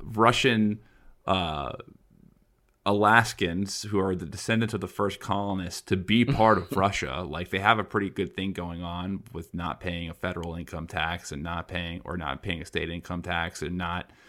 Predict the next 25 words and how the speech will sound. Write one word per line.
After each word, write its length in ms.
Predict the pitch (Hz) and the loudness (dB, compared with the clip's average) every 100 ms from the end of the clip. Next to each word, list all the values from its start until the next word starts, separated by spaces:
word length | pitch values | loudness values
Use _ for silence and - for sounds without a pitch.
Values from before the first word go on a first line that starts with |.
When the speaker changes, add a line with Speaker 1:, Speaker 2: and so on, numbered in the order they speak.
| - - | -20 -14
Speaker 1:
paying, 560 | - 104 92 90 85 85 - | -4 -2 0 -2 -4 -8 -4
uh, 180 | 73 67 | -4 -2
getting 220 | 95 90 | -4 -4
a 80 | 78 | -6
stipend 680 | - - 90 90 92 87 90 - - - - | -4 -2 -2 -2 -4 -6 -8 -12 -20 -20 -6
and 500 | 90 87 87 85 85 - | -2 -2 -2 -6 -8 -6
getting 280 | 98 92 92 | -4 -2 -2
all 180 | 92 85 | -2 -4
these 180 | 87 87 | -6 -8
benefits. 720 | - 98 98 - 87 - - _ | -4 -4 -2 -4 -6 -8 -14 _
And, 360 | 95 90 92 90 | -2 0 -2 -4
uh, 400 | 92 180 175 87 - _ _ _ - | -2 -2 -2 -6 -10 _ _ _ 0
there's 400 | 117 143 131 - _ _ - | 4 6 4 -4 _ _ 0
no 160 | 123 165 | 6 8
way 180 | 175 156 | 8 8
that 80 | |
Russia, 560 | 135 151 151 156 139 135 | 6 6 6 8 6 6
even 160 | 147 180 | 4 4
if 120 | 175 | 4
there 140 | 143 135 | 6 8
was, 340 | 123 139 117 | 8 8 6
like, 320 | 113 104 - | 4 2 0
"Hey, 300 | 90 110 98 | 4 4 6
let's, 280 | 90 90 - 67 - - | 2 -2 -6 -12 -8 -4
like, 200 | 101 | -4